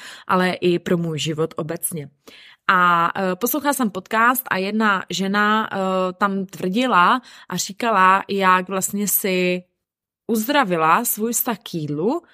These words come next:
díky tomu, že se přestala omezovat. A tady tenhle názor, že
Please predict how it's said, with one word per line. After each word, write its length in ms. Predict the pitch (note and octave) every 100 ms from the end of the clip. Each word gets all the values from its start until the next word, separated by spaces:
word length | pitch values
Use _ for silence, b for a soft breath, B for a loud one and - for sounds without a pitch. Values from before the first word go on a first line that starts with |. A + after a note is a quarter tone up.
| b b _ _ _ -
díky 300 | A#3 A#3 -
tomu, 460 | F#3 F3 F#3 B3+ D4
že 140 | G3
se 140 | - F3+
přestala 760 | - G3+ - A3 G#3 G3+ G3+ _ _ _
omezovat. 640 | F#3+ F3+ E3 D#3+ - - - _ _ _ b b b b b -
A 360 | F#3 F3+ F3 F#3 _ _ -
tady 200 | A#3+ C#4
tenhle 300 | D#4 D4 C4+
názor, 680 | E3+ C#3+ E3+ F3+ A3+ C#4+ C#4+
že 560 | G3 G#3 F3+ F3 E3